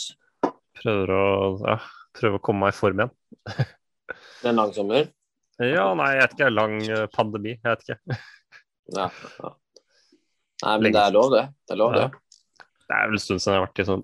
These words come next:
Speaker 1: ordentlig god form, der jeg har lyst til å være, men, eh, ja.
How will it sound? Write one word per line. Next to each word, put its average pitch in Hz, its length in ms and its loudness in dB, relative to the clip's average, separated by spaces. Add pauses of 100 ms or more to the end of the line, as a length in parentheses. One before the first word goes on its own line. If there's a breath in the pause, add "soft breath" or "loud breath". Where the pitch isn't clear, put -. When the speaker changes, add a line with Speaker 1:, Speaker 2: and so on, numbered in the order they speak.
(140)
Speaker 1:
ordentlig 98 400 -4
god 98 160 0
form, 127 200 2 (200)
der 104 80 4
jeg 101 80 2
har 98 80 2
lyst - 160 -6
til - 80 -4
å 104 60 2
være, 95 140 -2 (200)
men, 107 140 -4 (100)
eh, 104 220 -6
ja. - 180 -10